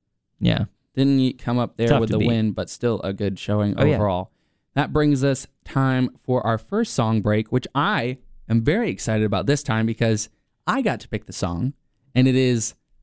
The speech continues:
Speaker 2: actually approved by John. I
Speaker 1: Yeah,
Speaker 2: had to run
Speaker 1: it
Speaker 2: it by
Speaker 1: is.
Speaker 2: him
Speaker 1: It
Speaker 2: first
Speaker 1: is.
Speaker 2: because I don't know if I have good taste in music. You
Speaker 1: Yeah.
Speaker 2: gotta run it by John first, and he approves.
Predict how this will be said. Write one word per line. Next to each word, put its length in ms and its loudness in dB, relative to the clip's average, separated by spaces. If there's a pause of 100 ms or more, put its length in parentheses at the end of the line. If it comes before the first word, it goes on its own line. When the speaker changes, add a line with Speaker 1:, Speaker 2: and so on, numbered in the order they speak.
(100)
Speaker 2:
actually 440 -2
approved 400 -2
by 180 0
John. 320 -4
I 60 -6
Speaker 1:
Yeah, 100 2
Speaker 2:
had 80 2
to 80 0
run 160 2
Speaker 1:
it 80 2
Speaker 2:
it 60 2
by 140 0
Speaker 1:
is. 40 0
Speaker 2:
him 60 -2
Speaker 1:
It 60 -6
Speaker 2:
first 320 0
Speaker 1:
is. 100 -10
Speaker 2:
because 520 -2
I 120 0
don't 160 -2
know 320 4
if 120 -4
I 100 0
have 180 -4
good 140 -2
taste 260 -2
in 100 2
music. 300 0
You 80 2
Speaker 1:
Yeah. 80 4
Speaker 2:
gotta 120 2
run 140 2
it 60 -2
by 160 0
John 240 -2
first, 360 -4 (220)
and 140 4
he 80 4
approves. 520 -2